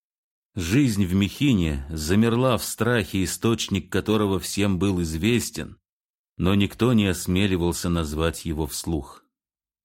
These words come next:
Кошмар кончился, когда храм змеи призвал Арвида Ключника. Самоубийства прекратились, но и потом,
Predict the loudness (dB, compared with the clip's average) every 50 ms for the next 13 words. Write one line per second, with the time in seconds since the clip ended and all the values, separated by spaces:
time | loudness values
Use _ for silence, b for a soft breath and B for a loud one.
0 | _ _ _ _ _ _ _ _ _ _ _ -2 0 0 2 2 2 2 4 2
1 | 2 0 0 0 2 2 2 2 2 2 2 2 2 2 0 0 2 0 0 2
2 | 2 2 2 2 0 2 2 2 2 0 0 0 0 2 4 4 4 2 2 -2
3 | -6 _ _ _ _ _ _ _ -2 0 0 2 0 0 0 0 2 2 0 -2
4 | -4 -2 0 0 0 0 0 -2 -2 -2 -2 -2 -2 -2 -2 -2 -4 -6 -8 -10
5 | -10 -10 -12 -16 -18 -20 _ _ _ _ _ _ _ _ _ _ _ _ _ _
6 | _ _ -4 -2 0 2 4 2 2 2 2 0 0 0 0 0 0 0 -2 -2
7 | 0 0 -2 -2 -2 -2 -2 -2 -2 -4 -6 -10 -14 -18 _ _ _ _ _ _
8 | _ _ _ _ _ _ _ _ _ 0 0 0 0 0 -2 -2 0 2 2 2
9 | 2 -2 -4